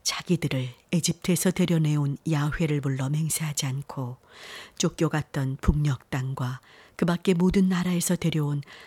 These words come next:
이 야훼를 불러 맹세하게 될 것이다. 나는 이 백성을 그 조상들에게 주었던 땅으로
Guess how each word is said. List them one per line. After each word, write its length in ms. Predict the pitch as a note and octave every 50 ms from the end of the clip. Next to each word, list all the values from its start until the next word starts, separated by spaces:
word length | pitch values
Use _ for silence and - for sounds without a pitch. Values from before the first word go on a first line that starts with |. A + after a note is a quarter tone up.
| - _ -
이 220 | F3+ D#3+ D3 D3
야훼를 480 | C#3+ B2+ C3 C3 - F#3 E3+ E3 E3 D3+
불러 440 | D#3 C#3+ C3 C3+ B2+ C3 B2+ - - _
맹세하게 560 | - D#3+ D#3 C#3 C#3 C3 - D3+ C3 B2+ C#3 C3+
될 140 | - D3
것이다. 480 | C#3 - D3+ C#3+ - - - B2+ A#2+ - _ _ _ _ - - - - - - - - - - - - _
나는 420 | - E3+ D#3 D#3+ D#3 D3+ D3+ D3+ - -
이 120 | F#3 F3
백성을 600 | D#3+ - E3+ - - - F#3+ E3+ F3 F3 F3 F3 E3+ - - - _ _
그 180 | - - G#3
조상들에게 720 | G3 - - G#3 F#3 - F#3+ G3+ F#3+ F#3 F#3 D#3 D3 - D3
주었던 500 | C3+ - - C#3+ C3 - - C3 B2 B2 -
땅으로 540 | - C#3 C#3+ D3 D3 C3+ C#3 B2+ B2 B2